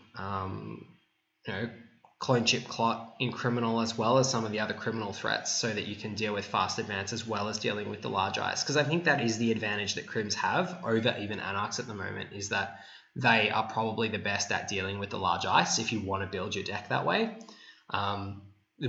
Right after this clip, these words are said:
just with the D-res cards. And so if you can find a way to also deal with the fast advance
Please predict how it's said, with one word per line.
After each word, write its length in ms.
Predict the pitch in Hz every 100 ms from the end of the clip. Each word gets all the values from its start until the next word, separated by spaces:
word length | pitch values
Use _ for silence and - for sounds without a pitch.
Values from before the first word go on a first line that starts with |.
| 120
just 200 | 120 113
with 120 | 110
the 60 | 110
D-res 420 | 101 101 95 95
cards. 480 | - 123 - - - - - - - -
And 520 | 127 107 98 98 95 - - _ _ -
so 180 | - 123
if 160 | -
you 80 | 131
can 160 | 127 110
find 320 | 123 117 117
a 60 |
way 180 | 117 107
to 120 | 104 -
also 420 | 101 104 - 113
deal 220 | 107 104
with 220 | 98 95 -
the 60 |
fast 340 | - 92 87 -
advance 640 | 123 135 151 - - -